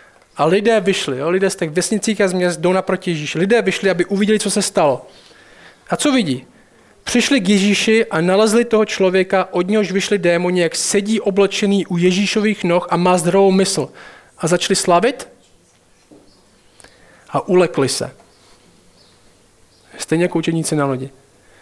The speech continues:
Nezačali oslovat, že člověk, který ho znal, který působil problémy, který trpěl silně, je na-, najednou uzdraven,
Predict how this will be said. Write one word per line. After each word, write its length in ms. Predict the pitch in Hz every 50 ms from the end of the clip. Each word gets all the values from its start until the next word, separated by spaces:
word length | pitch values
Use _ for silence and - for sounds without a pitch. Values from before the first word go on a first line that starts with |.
| _ _ _ _ _ _ _ _ -
Nezačali 380 | 160 190 247 269 - - 202 -
oslovat, 520 | - 151 - - 185 170 165 160 156 160
že 80 | 160 151
člověk, 380 | - - 185 185 196 202 196
který 140 | - 202 196
ho 120 | 196 185
znal, 500 | 175 151 165 165 151 143 139 139 139 147 - -
který 180 | - 165 160
působil 380 | 156 - 175 - - 190 190 185
problémy, 440 | - 185 175 170 170 165 165 165 147
který 220 | - - 175 170
trpěl 580 | 175 - - 214 202 208 - 202 190 190 190 185
silně, 560 | - - - 190 180 175 165 160 156 151 156 - - - - -
je 80 | 156 147
na-, 280 | 156 165 165 170 175 - -
najednou 300 | 170 160 160 175 175 170
uzdraven, 720 | - - 208 185 175 180 196 190 175 175 170 170 175 170